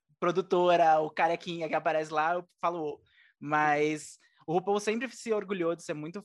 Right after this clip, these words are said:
fã de cultura pop, de devorar coisas de cultura pop, e eu acho que quando ele criou Drag Race, até os reality shows que eles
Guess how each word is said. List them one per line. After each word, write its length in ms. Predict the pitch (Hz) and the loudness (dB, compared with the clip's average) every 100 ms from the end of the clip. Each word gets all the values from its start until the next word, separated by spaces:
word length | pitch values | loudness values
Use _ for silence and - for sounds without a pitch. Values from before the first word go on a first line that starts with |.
| _ | _
fã 180 | 156 156 | -4 -4
de 100 | 156 | -8
cultura 300 | 151 151 143 | -10 -8 -6
pop, 340 | - 139 160 | 0 0 -2
de 120 | 135 | -8
devorar 500 | 131 139 143 131 151 | -6 -4 0 0 0
coisas 260 | 151 135 135 | -2 -6 -8
de 60 | |
cultura 260 | - 135 139 | -12 -8 -8
pop, 340 | - 127 - | -6 -6 -6
e 140 | 185 156 | -6 -4
eu 120 | 156 | -2
acho 160 | 160 - | -2 -6
que 120 | 151 | -16
quando 280 | - 190 208 | -6 -4 0
ele 140 | 202 | -2
criou 640 | 208 208 180 165 160 151 151 _ - _ _ - | -4 -6 -2 0 0 0 -4 _ -20 _ _ -10
Drag 280 | 147 156 156 | -4 -2 0
Race, 440 | 160 196 220 - _ _ _ _ _ _ _ | 0 0 -2 -10 _ _ _ _ _ _ _
até 280 | 175 214 240 | 0 2 2
os 120 | 247 | 2
reality 280 | 220 214 220 | -2 -2 -4
shows 240 | 196 190 | -6 -6
que 140 | - | -4
eles 340 | 180 185 175 | -4 -4 -10